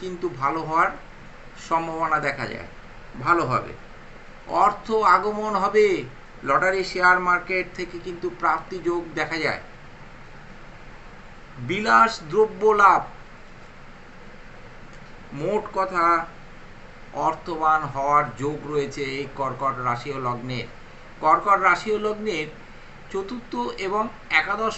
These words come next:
পতি কিন্তু এই শুক্র লগ্নে, কর্কট লগ্নের লগ্নে কর্কট রাশির রাশিতেই এই গোচর হয়েছে। এর ফলে কিন্তু শুভ ফল মিলবে,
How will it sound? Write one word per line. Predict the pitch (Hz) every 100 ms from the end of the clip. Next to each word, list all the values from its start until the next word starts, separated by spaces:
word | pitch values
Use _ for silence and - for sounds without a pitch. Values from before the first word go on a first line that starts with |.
| -
পতি | 208 220 -
কিন্তু | 214 214
এই | 208 208
শুক্র | - - - 196 135 - - - - - - - - - - - - -
লগ্নে, | 123 156 202 196 190 190 131 101 - 143
কর্কট | 160 180 196
লগ্নের | 196 185 190 190 190 - - - 127
লগ্নে | 135 156 175 202 214 220 - - - - -
কর্কট | 170 170 180 165
রাশির | 165 170 143
রাশিতেই | 165 - 220 175 160 143 - - -
এই | 165
গোচর | 160 156 147 139
হয়েছে। | 123 107 - 87 - - - - - - -
এর | 180 190 190
ফলে | 190 190
কিন্তু | 202 196
শুভ | 180 214 208 196
ফল | 208 214
মিলবে, | 226 226 180